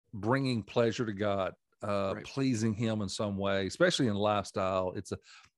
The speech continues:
Speaker 1: of worship where your whole life is an act of worship in, in, in some way. And so, so for example,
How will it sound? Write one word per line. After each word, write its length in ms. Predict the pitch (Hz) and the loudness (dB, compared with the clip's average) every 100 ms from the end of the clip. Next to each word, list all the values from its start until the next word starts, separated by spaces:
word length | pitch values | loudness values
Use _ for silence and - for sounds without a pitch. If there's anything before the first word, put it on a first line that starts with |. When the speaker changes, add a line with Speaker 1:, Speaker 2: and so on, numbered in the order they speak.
| _ _ 113 | _ _ 0
Speaker 1:
of 160 | 101 | 2
worship 320 | 98 104 107 | 2 2 0
where 140 | 98 104 | 0 0
your 100 | 98 | 2
whole 260 | 117 113 104 | 4 4 6
life 480 | 104 101 - - - _ _ _ _ _ | 6 4 0 -8 -20 _ _ _ _ _
is 220 | 113 104 95 | -2 0 2
an 140 | 95 - | 0 0
act 280 | 104 101 | 0 2
of 100 | 98 | -2
worship 440 | 90 98 98 104 90 | 0 0 0 -2 -4
in, 160 | 92 - | -6 -6
in, 160 | - - | -10 -8
in 80 | 104 | -8
some 280 | 98 107 95 | -2 0 2
way. 340 | 104 98 92 90 | 4 2 2 -2
And 140 | 92 | -4
so, 340 | - 98 92 - - - - - _ - | 2 4 4 -2 -18 -20 -20 -20 _ 6
so 280 | 185 170 | 10 10
for 240 | 156 180 156 | 10 10 8
example, 580 | 123 123 135 107 98 | 8 6 6 4 0